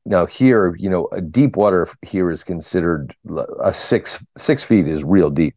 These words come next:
for New Jersey. And, uh, a lot of times it's not fast, fast water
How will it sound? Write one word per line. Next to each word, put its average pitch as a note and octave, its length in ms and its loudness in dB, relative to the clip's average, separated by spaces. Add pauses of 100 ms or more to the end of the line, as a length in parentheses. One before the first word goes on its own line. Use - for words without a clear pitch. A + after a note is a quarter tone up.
for F2+ 160 -2
New D#2 160 -2
Jersey. C#2+ 560 -2
And, E2 580 0
uh, D#2+ 280 -2
a - 560 -14
lot F#2+ 180 4
of F#2 80 0
times F2 300 0
it's E2 200 -8
not F#2 320 2
fast, E2+ 540 0
fast D#2 400 0
water C#2+ 420 -2